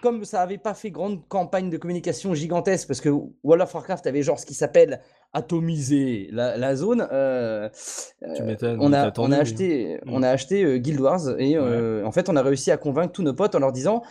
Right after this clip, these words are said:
Speaker 1: Oui, mais c'est, c'est un M M O, et en fait, le jeu se vendait à l'époque et se, euh, vantait d'être non pas un M M O R P G, mais un co-R P G. » C'est-à-dire que
Speaker 2: D'accord.
Speaker 1: c'est un, ce jeu qui, c'est un jeu qui se fait en coopération avec tes potes dans un groupe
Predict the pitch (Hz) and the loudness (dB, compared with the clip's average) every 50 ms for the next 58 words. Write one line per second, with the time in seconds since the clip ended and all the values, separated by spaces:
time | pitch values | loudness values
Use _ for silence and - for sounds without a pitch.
0 | - - - - 170 220 262 277 233 196 185 - - 226 214 185 165 - - 170 | -18 -20 -12 -2 2 4 4 4 4 2 0 -2 0 0 0 0 0 -4 -2 0
1 | 160 170 175 170 170 170 165 165 180 208 247 269 180 139 139 - 214 208 - - | 2 2 2 2 2 2 0 0 2 2 2 2 2 0 0 0 0 -2 -2 -4
2 | - 139 143 147 143 202 240 247 - - 160 143 135 156 160 165 185 196 156 143 | -4 -2 -2 0 0 0 -2 -2 -2 -2 -2 0 2 0 2 2 4 4 4 2
3 | 147 147 - 147 139 - - - _ _ _ - 147 143 - - 151 147 147 - | 0 0 -2 -2 -2 -4 -10 -20 _ _ _ -8 -8 -6 -2 0 0 0 0 -4
4 | - _ _ _ - 120 110 107 107 110 113 113 120 185 233 226 233 - 240 254 | -10 _ _ _ -2 0 0 2 2 2 0 2 4 4 4 4 4 0 0 0
5 | 220 147 139 202 220 - - - - - _ _ _ _ _ - 156 185 190 - | 0 0 0 0 0 0 -2 -10 -20 -20 _ _ _ _ _ -4 -2 -2 0 2
6 | 208 190 160 143 143 - 196 190 185 185 180 180 175 160 147 143 - - 180 196 | 2 4 4 2 2 2 0 0 2 0 0 0 0 0 0 0 0 -2 0 0
7 | 208 247 247 208 160 147 147 147 151 - - - 285 269 - - - 185 180 - | 2 2 2 4 4 4 2 2 0 -4 0 2 2 2 2 0 -2 -2 -2 -2
8 | - - 156 139 123 123 117 - _ _ _ _ - - - - - - - 190 | -4 -2 -2 -2 -2 -4 -6 -8 _ _ _ _ -20 -20 -20 -20 -20 -8 -2 2
9 | 185 190 240 - 214 196 - 233 226 208 - - 220 190 170 214 254 285 - 220 | 4 6 6 4 4 -2 -4 -4 -4 -4 -4 -6 -6 -4 -4 -4 -4 -4 -8 -12
10 | 135 151 - 214 196 190 185 180 254 262 - 214 - - 202 185 - - 214 233 | -12 -6 -4 -2 0 0 0 0 -2 -4 -6 -8 -6 -6 -6 -6 -2 -2 -2 -2
11 | 285 - - _ _ _ _ - 233 254 247 - 240 220 214 220 208 180 185 170 | -2 -4 -10 _ _ _ _ 4 4 4 4 4 2 2 2 2 -2 -2 -2 -4
12 | - 247 254 226 196 - - - 185 - 220 233 190 170 226 226 185 202 190 165 | -4 -6 -4 -4 -4 -4 -6 -8 -4 0 0 0 0 0 -2 0 0 0 -2 -2
13 | 190 262 254 | -4 -6 -8